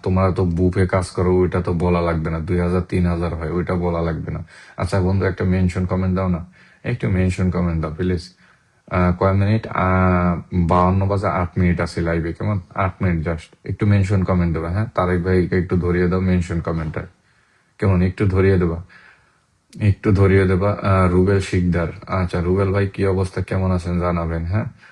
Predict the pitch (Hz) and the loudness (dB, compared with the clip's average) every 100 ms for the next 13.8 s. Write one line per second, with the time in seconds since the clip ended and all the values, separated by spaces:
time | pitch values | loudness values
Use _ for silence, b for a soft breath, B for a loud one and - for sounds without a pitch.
0 | B - 92 90 90 92 95 95 90 87 | B -4 0 2 2 2 2 2 0 -2
1 | 98 92 92 92 90 - 92 90 95 90 | -2 0 2 2 2 0 -2 0 0 -2
2 | 90 90 82 90 90 92 90 95 92 92 | -2 -2 0 0 2 0 -2 -2 -2 -2
3 | 98 92 92 92 90 85 82 82 92 92 | -2 0 2 2 0 -2 -6 -2 0 0
4 | 90 82 82 80 B B - 92 90 90 | -2 -4 -10 -10 B B -4 -2 0 0
5 | 90 92 95 92 98 98 92 92 92 92 | 2 2 0 0 0 0 0 2 0 0
6 | 92 87 92 87 87 92 92 92 85 85 | -2 -2 -2 -2 -2 -2 0 0 0 -2
7 | 82 101 101 95 101 - 90 90 92 98 | 0 0 0 -2 -4 -4 -4 -2 -2 -2
8 | 90 90 92 90 90 101 123 B B B | -2 -4 -4 -2 -2 -2 -4 B B B
9 | 104 90 92 98 101 98 - 95 95 90 | -2 0 2 2 0 0 -2 -2 0 0
10 | 92 98 92 101 98 110 90 98 90 - | 0 -2 -2 -4 -2 -2 -2 -2 -2 -2
11 | 90 92 - 92 90 85 85 87 87 90 | -2 -2 0 0 0 -2 -6 -4 -2 -2
12 | - 92 95 90 92 92 92 87 87 87 | -2 -2 0 0 2 2 2 2 0 -2
13 | 90 85 85 80 82 82 107 117 | -2 0 -2 -2 -6 -2 -2 -2